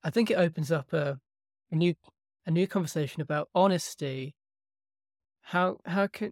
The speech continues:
you, I think you said that you were, you weren't being honest with yourself. You were in denial that you, that you were developing bipolar disorder, and you just didn't want to hear it. You weren't gonna accept it.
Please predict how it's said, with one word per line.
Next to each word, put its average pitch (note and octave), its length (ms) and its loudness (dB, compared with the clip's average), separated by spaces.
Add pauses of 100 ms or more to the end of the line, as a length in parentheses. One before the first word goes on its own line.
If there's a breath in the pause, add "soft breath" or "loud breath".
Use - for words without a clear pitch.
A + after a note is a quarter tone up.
you, C4 220 -8
I G3 60 0
think A3 220 0
you A3 100 2
said F#3+ 320 0
that E3+ 140 -4
you F3 200 -2
were, D#3+ 380 0 (560)
you F#3 140 2
weren't F#3 200 2
being E3+ 180 2
honest E3+ 320 2
with D#3 100 0
yourself. D3 640 0
You F3 140 2
were D#3+ 100 2
in D3+ 100 2
denial C#3+ 440 0
that C#3 180 -2
you, D3 220 -10 (800)
that C3 120 -2
you C#3 120 -4
were D3 80 -2
developing D3 520 0
bipolar C#3 480 -4
disorder, C3 680 -6 (680)
and E3 140 -12
you D#3 80 -4
just D#3+ 200 -6
didn't D#3 220 -2
want C3+ 200 -4
to D3 120 -4
hear D#3+ 280 2
it. A#2+ 160 -4
You C#3 160 -10
weren't D#3 200 -4
gonna C#3 160 -8
accept D3+ 400 -4
it. A#2 180 -8